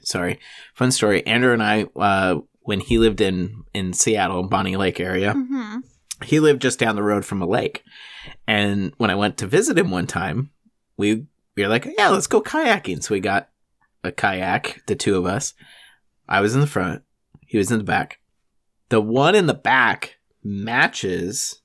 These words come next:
Speaker 1: the pace of the one in the front.
Speaker 2: I'm sure he hated that.
Speaker 1: But,
Speaker 2: <laughs>
Speaker 1: but also steers. So if you need to go one way, you just put the paddle in and it steers the boat
Speaker 2: Oh.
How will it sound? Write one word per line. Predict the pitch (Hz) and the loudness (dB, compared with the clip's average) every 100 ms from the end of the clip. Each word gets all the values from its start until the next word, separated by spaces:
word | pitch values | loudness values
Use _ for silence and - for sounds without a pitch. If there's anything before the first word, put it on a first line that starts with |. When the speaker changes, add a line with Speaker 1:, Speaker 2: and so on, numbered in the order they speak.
| - | -18
Speaker 1:
the | - | -18
pace | - - 117 123 - | -8 2 4 4 2
of | 107 | 0
the | 101 | 0
one | 95 104 104 | 0 0 0
in | |
the | 92 | -2
front. | - 120 113 87 - | -4 0 0 0 -4
Speaker 2:
I'm | 214 | -12
sure | 214 269 233 | -10 -6 -6
he | 247 | -6
hated | 233 262 247 - | -8 -8 -8 -10
that. | 196 214 247 | -10 -6 0
Speaker 1:
But, | - 320 277 370 311 494 - - - | 4 6 4 2 0 0 -2 -20 -20
Speaker 2:
<laughs> | - _ _ 139 | -20 _ _ -2
Speaker 1:
but | 151 175 127 - _ _ _ 160 | 2 4 2 -4 _ _ _ 2
also | 214 - 120 95 127 - _ | 2 2 0 0 -4 -6 _
steers. | - - 262 190 101 - | -4 -2 2 2 2 0
So | 127 110 | 2 2
if | - | 2
you | 123 | 2
need | 123 | 2
to | 113 | 4
go | 120 | 4
one | 107 107 107 | 4 4 2
way, | 110 127 113 | 2 2 0
you | 131 | -2
just | 143 - | -2 0
put | 156 | -2
the | 143 | -2
paddle | - 151 165 139 | 0 2 2 0
in | 98 107 127 - | -2 -2 -6 -4
and | 110 | -2
it | 107 - | -4 -2
steers | - - 107 107 - | 0 2 2 4 2
the | 120 | 0
boat | 123 175 117 - - | 2 2 2 -2 -12
Speaker 2:
Oh. | 190 220 330 403 403 349 269 214 - - 196 | -14 -8 -6 -4 -4 -2 -2 -2 -4 -10 -10